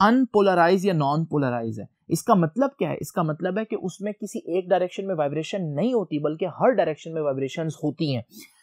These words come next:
It contains vibrations in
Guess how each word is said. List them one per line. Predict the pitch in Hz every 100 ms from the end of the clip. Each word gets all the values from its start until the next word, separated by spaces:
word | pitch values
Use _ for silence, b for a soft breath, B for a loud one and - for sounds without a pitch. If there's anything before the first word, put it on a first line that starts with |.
| B
It | 196 -
contains | 190 185 180 190 220 285 247 _ _ _
vibrations | 139 147 160 151 196 262 - 311 269
in | 262